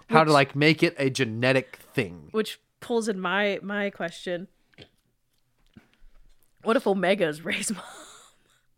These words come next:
Speaker 1: Yes, you had that joke.
Speaker 2: <laughs>
Speaker 1: Yeah,
Speaker 2: What
Speaker 1: that
Speaker 2: are you talking about, Joe?
Speaker 1: they could be also explaining, yeah, where Rey came from.
Speaker 2: Oh my gosh, that
Speaker 1: Because if you don't know,
Speaker 2: I
Speaker 1: Rey is a genetic clone of
Speaker 2: She is,
Speaker 1: Palpatine.
Speaker 2: she is the daughter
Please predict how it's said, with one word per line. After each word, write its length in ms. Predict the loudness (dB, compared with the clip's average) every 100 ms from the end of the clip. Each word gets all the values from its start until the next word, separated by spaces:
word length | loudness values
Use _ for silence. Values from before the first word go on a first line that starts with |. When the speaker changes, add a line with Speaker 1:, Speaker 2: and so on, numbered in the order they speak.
| _ _
Speaker 1:
Yes, 440 | -4 0 2 0 2
you 80 |
had 140 | 4 6
that 220 | 6 6
joke. 320 | 4 4 2 -2
Speaker 2:
<laughs> 60 | -4 -6 _ -20 -20 -12
Speaker 1:
Yeah, 260 | -2 2 2
Speaker 2:
What 100 | 4
Speaker 1:
that 100 | 2
Speaker 2:
are 60 |
you 40 | 2
talking 300 | -6 -12 -10
about, 140 | -12
Joe? 180 | -16 -20 0
Speaker 1:
they 140 | 2
could 240 | 4 4 6
be 180 | 6
also 320 | 6 4 4 2
explaining, 640 | 0 0 2 4 4 4
yeah, 160 | 4
where 280 | 2 2 2
Rey 260 | 4 4 4
came 340 | 0 -8 -8
from. 100 | -2
Speaker 2:
Oh 100 | 0
my 260 | 0 -2 -6 -12 -10
gosh, 560 | -8 -6 -8 -10 -10
that 80 | -2
Speaker 1:
Because 260 | 2 4 4
if 80 |
you 60 | 4
don't 100 | 6
know, 220 | 8 8
Speaker 2:
I 100 | 8
Speaker 1:
Rey 300 | 8 8 8
is 140 | 8 6
a 60 |
genetic 440 | 4 4 4 2 -2
clone 540 | 0 4 4 4 0 0
of 520 | 2 4 4 0 -6 -20 _ _ _ _ -20 _ _ -12
Speaker 2:
She 260 | -8 2
is, 60 | 6
Speaker 1:
Palpatine. 500 | 6 6 0 0 0
Speaker 2:
she 140 | -2
is 160 | -4 -6
the 140 | -10
daughter 720 | -12 -6 0 2 0 -4 -10